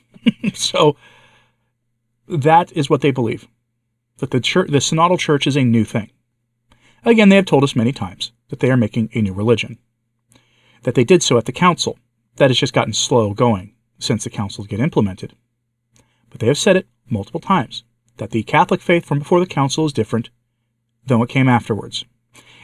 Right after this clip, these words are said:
and that the synodal church is the perfect building of that. Maybe, just maybe, we should believe them. Have you seen this D-, Disney documentary?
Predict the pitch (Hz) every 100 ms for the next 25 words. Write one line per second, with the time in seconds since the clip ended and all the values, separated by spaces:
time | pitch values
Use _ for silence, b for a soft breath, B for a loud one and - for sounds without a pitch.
0 | - 123 127 135 156 147 165 196 - 165
1 | 156 - _ 139 131 - 127 113 127 -
2 | _ _ _ _ - 120 120 113 110 127
3 | 110 95 - - _ _ _ _ _ _
4 | _ _ b b b b b b b b
5 | _ _ 135 160 285 220 131 117 - _
6 | _ - 127 - 156 151 143 135 131 107
7 | 98 92 92 _ _ _ _ _ _ _
8 | _ _ _ _ _ _ - - 233 311
9 | - 254 233 208 175 185 180 180 165 -
10 | 180 226 113